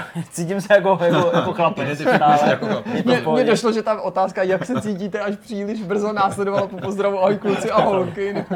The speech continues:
Speaker 3: <laughs> Takže věřím, že se dále cítíte být
Speaker 1: Eh,
Speaker 3: kluky.
Speaker 1: cítím se
Speaker 3: Přesto,
Speaker 1: být
Speaker 3: jak se
Speaker 1: mužem.
Speaker 3: cítíte?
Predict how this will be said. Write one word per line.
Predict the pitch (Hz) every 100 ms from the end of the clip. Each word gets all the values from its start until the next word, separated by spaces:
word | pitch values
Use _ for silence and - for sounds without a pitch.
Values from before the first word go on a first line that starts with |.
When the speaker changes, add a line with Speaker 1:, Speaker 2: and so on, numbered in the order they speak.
| 196
Speaker 3:
<laughs> | 247 190
Takže | 190 175 180 170 175 180
věřím, | 240 226 254
že |
se | 254 220
dále | 190 196
cítíte | 180 190 180 190
být | 196 254
Speaker 1:
Eh, |
Speaker 3:
kluky. | 190 165 180
Speaker 1:
cítím | 175
se | 202
Speaker 3:
Přesto, | 185 135 - 190 240
Speaker 1:
být | 160
Speaker 3:
jak | 170
se | 190
Speaker 1:
mužem. | 185
Speaker 3:
cítíte? | 170 131 139